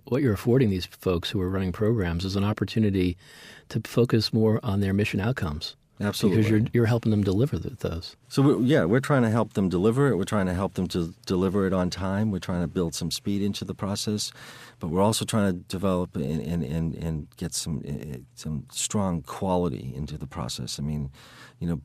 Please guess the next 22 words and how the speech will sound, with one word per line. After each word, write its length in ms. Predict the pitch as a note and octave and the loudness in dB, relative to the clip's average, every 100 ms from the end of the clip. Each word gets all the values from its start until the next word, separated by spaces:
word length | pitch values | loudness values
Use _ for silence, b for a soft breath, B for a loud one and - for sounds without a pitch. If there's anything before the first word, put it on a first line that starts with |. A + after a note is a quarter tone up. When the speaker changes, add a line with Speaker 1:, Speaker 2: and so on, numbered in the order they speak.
| - | -6
Speaker 2:
developing 560 | F#2 G2 F#2+ F#2 G2 | -2 0 0 0 0
that 180 | F2+ E2 | 0 -2
trust 480 | - - G2+ - - | -6 -4 -4 -4 -6
with 160 | E2+ D#2+ | -8 -6
our 140 | D#2+ | -8
customers 500 | - F#2 - E2+ C#2+ | -6 -8 -4 -4 -4
is 80 | D2+ | -6
very 260 | F2 E2 | -4 -2
important 440 | E2+ D#2+ E2 B1+ D#2+ | -2 -2 -4 -4 -6
to 160 | D#2+ | -6
us, 200 | B1+ B1+ | -6 -6
and 140 | D#2 D#2 | -4 -2
the 100 | D#2+ | -2
integrity 680 | D#2+ - G2 F2 E2 D#2 D2+ | -4 -4 -8 -4 -4 -2 -4
of 200 | D#2+ - | -6 -8
the 80 | - | -12
process, 680 | - C2+ C2 - G1+ - - B B B B - | -8 -6 -6 -10 -10 -12 -14 B B B B -4
um, 260 | E2 D2+ D2+ | 0 0 0
to, 200 | G#2 F#2+ | -2 -2
to 180 | - G2+ | 0 0
ensure 640 | F2 E2+ - A2+ G#2 G2 F#2 | 2 0 2 4 6 6 4
that, 320 | F2+ E2+ | 2 2